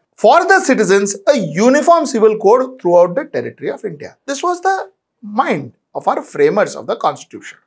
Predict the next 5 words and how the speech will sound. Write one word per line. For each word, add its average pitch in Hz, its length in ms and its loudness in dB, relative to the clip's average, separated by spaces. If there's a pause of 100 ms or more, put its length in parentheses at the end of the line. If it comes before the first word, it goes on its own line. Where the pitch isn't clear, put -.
(1400)
Now, 339 140 0 (180)
they 339 200 4
faced 240 580 0 (100)
some 302 280 -6
oppositions. 123 840 -6